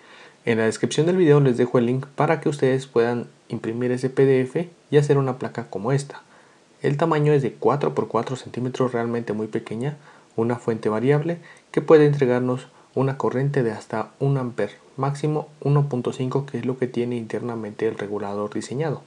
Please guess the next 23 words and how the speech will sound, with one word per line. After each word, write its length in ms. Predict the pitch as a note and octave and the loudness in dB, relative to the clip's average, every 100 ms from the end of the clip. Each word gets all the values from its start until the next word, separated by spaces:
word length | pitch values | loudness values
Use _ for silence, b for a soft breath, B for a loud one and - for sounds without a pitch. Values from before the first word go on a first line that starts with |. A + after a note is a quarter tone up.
| _ _ _ _ _ _ _ _ _ _ _ _ B B B B B B | _ _ _ _ _ _ _ _ _ _ _ _ B B B B B B
Ahora 320 | A2 A2+ D3 | 2 4 2
procederemos 640 | C#3+ B2 A#2+ B2 D3+ E3+ C#3 | 2 2 4 4 4 2 -2
a 80 | |
poner 180 | - A2 | 0 0
los 160 | B2+ B2 | 0 -2
componentes 580 | G2+ G2+ A#2 C3+ C#3+ C#3 | -4 -4 -2 2 0 0
y 60 | |
a 80 | G2+ | -6
soldarlos. 480 | - G2 G2+ - - - _ _ _ _ _ _ _ - _ - - - - - - - - - - | -4 -2 -2 -2 -12 -20 _ _ _ _ _ _ _ -20 _ -20 -20 -20 -20 -20 -20 -20 -20 -20 0
Ok, 220 | D#3 E3 B2+ G#2 - b b b | 4 6 6 2 -8 b b b
aquí 200 | C3 C#3 | -2 0
tenemos 360 | F3 G3 F#3 D#3 | 2 4 4 6
ya 100 | D#3 | 6
la 140 | D#3 | 6
fuente 400 | D3 C3+ C#3+ C#3+ | 6 6 8 8
de 120 | C3 A#2 | 6 4
alimentación 600 | A2+ A2 G#2+ A2 C3+ C#3+ | 2 0 2 2 6 6
conectada 640 | C3 G#2 - B2+ E3+ - - - | 6 2 4 6 6 2 -8 2
a 80 | A2+ | 6
un 220 | B2 C#3 | 6 6
transformador 760 | C3 A#2+ A2 A2 A2+ C#3 D#3 - B B B B | 4 4 2 2 6 6 4 -2 B B B B
de 200 | A2+ A2 | 2 6
mínimo 560 | C3+ E3 F3 F3+ G#3+ | 8 8 6 4 0